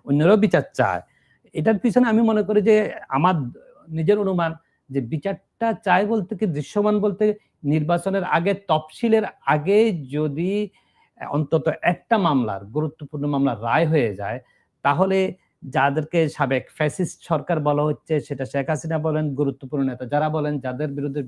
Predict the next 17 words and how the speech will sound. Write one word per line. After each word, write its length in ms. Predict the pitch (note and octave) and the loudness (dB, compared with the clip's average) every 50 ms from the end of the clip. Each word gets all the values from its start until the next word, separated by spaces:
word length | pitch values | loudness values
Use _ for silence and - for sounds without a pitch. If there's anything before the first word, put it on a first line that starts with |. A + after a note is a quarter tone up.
| A2+ A#2 | -4 -2
বড় 200 | D3 D3+ D#3 D3+ | 0 0 2 2
অভিযোগ, 480 | D3+ D3 E3+ E3 D3 C#3 C3+ C#3 - _ _ _ _ _ _ _ _ - | 2 2 0 0 0 0 -2 -2 -4 _ _ _ _ _ _ _ _ 0
তাদের 280 | C#3+ C#3+ C#3+ D#3+ D#3 D3 | 0 2 2 2 0 0
যদি 220 | E3 D#3 D3+ D3+ | -2 0 0 0
দোষ, 300 | C3+ A#2+ C#3 D#3+ D#3+ - - D#3+ | 0 0 0 0 0 0 -4 -6
দোষী 260 | B2+ D3+ D3 - A3 | -2 -2 0 0 0
সাব্যস্ত 420 | - F#3 D#3+ C#3 D3 B2+ - - A2+ | 0 0 0 0 0 -2 -4 -4 -4
হয়, 140 | A#2 A#2+ A#2+ _ _ _ _ - | -4 -4 -4 _ _ _ _ -4
তারা 160 | D#3 D3+ E3 | -2 0 0
অন্তত 240 | F3+ F3 D#3+ D#3+ D#3 | 0 0 -2 -2 -2
নেক্সট 500 | D3 C3+ B2+ C3+ D3 D3 D3 C#3+ - - _ D#3+ | 0 0 2 2 2 0 0 -2 -6 -20 _ -2
নির্বাচনের 840 | C#3 C3+ C3+ C3 C3 C3 C#3 C#3 C#3 - D#3 D3 D3 C#3+ C#3+ C3 | 0 2 2 2 0 0 -2 -2 -2 -2 -2 0 0 0 0 -2
জন্য 200 | A#2 D3 C3+ C3+ | -2 -2 -2 -2
তারা 160 | - C3+ C3 C3 | -2 -4 -6 -4
অযোগ্য 440 | A#2+ D3 D3+ C#3+ D#3+ C3+ A#2 C3+ | -2 -2 0 0 0 0 4 4
হয়ে 180 | C3 B2 B2+ A2 | 4 6 4 2
যাবে। 240 | - G2 D#2+ - | 2 -2 -4 -6